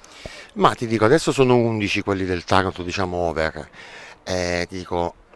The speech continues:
oggi ho fatto venire sei anche, sei anche della Primavera, eh, però viviamo la giornata, ecco, eh, ti dico, vediamo domani cosa succede.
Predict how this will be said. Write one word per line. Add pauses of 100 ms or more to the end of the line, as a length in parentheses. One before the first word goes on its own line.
(580)
oggi
ho
fatto
venire
sei
anche,
sei
anche
della
Primavera,
eh,
però
viviamo
la
giornata,
ecco, (300)
eh,
ti
dico,
vediamo
domani
cosa
succede.